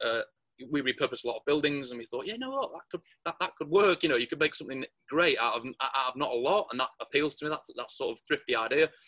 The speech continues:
And we, um, uh, so we did that. We, we, we funded the purchase of that, uh, that, that bus, and, uh, that went on to provide five thousand nights a year off the streets.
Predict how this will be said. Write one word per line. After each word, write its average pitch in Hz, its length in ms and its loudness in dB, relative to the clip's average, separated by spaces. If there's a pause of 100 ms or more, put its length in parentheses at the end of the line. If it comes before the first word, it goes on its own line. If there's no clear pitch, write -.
(300)
And 135 400 2
we, 135 480 -4
um, 131 320 -2 (240)
uh, 101 120 -12
so - 260 -6
we 123 80 0
did 131 220 -2
that. 123 200 0
We, 120 220 -2
we, 117 140 -10
we 120 140 -6 (120)
funded 127 260 -4
the 113 60 -6
purchase - 400 -4
of 104 60 -14
that, 107 140 -10 (300)
uh, 110 120 -6 (120)
that, 110 120 -8 (100)
that 113 100 -10 (140)
bus, - 300 -14
and, 117 240 -6
uh, 120 200 -2
that 123 140 -4 (440)
went 117 120 -2
on 113 80 -6
to - 120 -10
provide 113 280 -4
five 123 160 -2
thousand 120 300 -4
nights 117 200 -6
a 120 60 -14
year 120 180 0
off 113 120 -6
the 107 80 -14
streets. - 500 -4